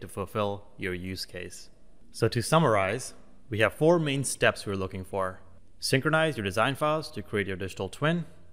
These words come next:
pull it within an iTwin app to start visualizing it, then add data connections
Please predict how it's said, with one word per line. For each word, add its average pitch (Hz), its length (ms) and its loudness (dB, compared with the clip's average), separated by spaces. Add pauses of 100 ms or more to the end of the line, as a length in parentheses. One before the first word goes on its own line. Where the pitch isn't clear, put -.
(140)
pull 151 200 10
it 170 240 2
within 113 200 2
an 110 80 2
iTwin 104 400 2
app 139 420 -2
to - 80 -14
start 95 200 -2
visualizing 143 560 2
it, 165 180 -2 (460)
then 101 160 2
add 110 300 6
data 104 220 4
connections 123 760 -2